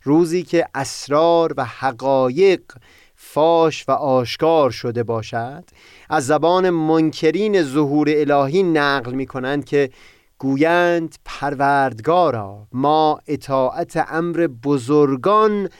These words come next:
و پیشوایان خود را کردیم که ما را به راه ضلالت کشیدند.»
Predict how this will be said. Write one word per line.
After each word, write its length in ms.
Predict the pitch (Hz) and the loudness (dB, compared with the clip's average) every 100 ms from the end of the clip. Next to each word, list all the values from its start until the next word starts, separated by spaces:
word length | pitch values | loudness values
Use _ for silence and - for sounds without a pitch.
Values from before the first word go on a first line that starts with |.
| - _ | -20 _
و 100 | 143 135 | -6 -6
پیشوایان 1400 | - - 175 175 175 147 - 160 165 160 208 254 208 147 | -10 -12 -8 -6 -4 -6 0 2 4 4 2 2 2 0
خود 300 | - 208 226 | -2 -2 0
را 280 | 160 113 104 | 0 0 -4
کردیم 540 | - 113 107 107 95 104 _ _ _ | -8 -8 -8 -12 -14 -18 _ _ _
که 140 | 135 | -4
ما 420 | 135 135 175 180 | -2 2 2 4
را 260 | 165 156 143 | 4 4 2
به 160 | 117 127 | 0 0
راه 460 | 127 156 151 135 | 2 2 2 0
ضلالت 1040 | 127 104 123 123 123 117 147 117 - - - | -4 -2 -2 0 0 0 -2 -4 -12 -20 -14
کشیدند.» 480 | 120 101 110 101 | -12 -12 -14 -18